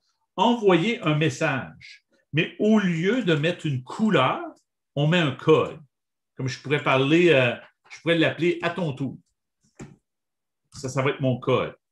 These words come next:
Donc, le chat va envoyer ce message-là et le prochain personnage va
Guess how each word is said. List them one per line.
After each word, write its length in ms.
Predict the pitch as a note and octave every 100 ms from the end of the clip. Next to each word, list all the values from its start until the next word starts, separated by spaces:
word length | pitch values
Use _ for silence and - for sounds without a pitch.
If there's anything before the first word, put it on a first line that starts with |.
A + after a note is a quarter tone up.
| _ _ _ _ _ _ _ _ -
Donc, 220 | D3+ D3
le 140 | E3
chat 340 | - - A#3 A3+
va 100 | F3+
envoyer 320 | D3+ D3 D#3+
ce 160 | D#3+
message-là 800 | D3+ C3 C#3 B2+ - C#3 G#3 E4 - _ -
et 100 | D#3+
le 240 | E3 D#3+
prochain 540 | E3+ F3 C4 - B3
personnage 720 | A#3 F#3+ - - D3+ B2+ D#3 D#4 B3+ D3+ _ _ _
va 380 | C3 A#2 E3+ A3